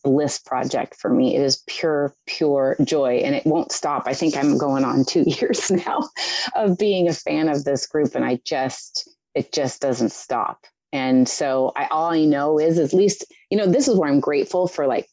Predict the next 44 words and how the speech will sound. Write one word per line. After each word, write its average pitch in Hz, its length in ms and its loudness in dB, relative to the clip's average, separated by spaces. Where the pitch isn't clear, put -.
colleagues 156 460 0
like 143 200 -2
you 151 220 4
and 123 160 2
people - 560 0
in, 339 140 0
in 180 300 0
all 196 180 0
the 143 260 2
work 180 320 0
that 143 140 0
I've 131 180 -2
done 156 540 2
and 139 160 4
everything 143 460 0
I've 135 160 -4
learned 147 280 4
in 135 140 4
my 131 160 2
life 135 420 0
and 127 140 0
who 170 160 4
I've 135 160 0
studied 156 440 0
with. - 220 -2
I 160 300 -2
know 151 640 4
that 156 240 2
the 151 120 0
voice 165 400 2
of, 139 400 0
"What 151 220 0
the 160 60 -2
heck 147 200 -4
are 143 60 0
you 143 160 6
doing 131 280 4
in 123 80 6
this 123 140 2
space? 123 380 0
You 139 80 2
don't 135 180 0
belong 127 380 2
here," 143 400 -4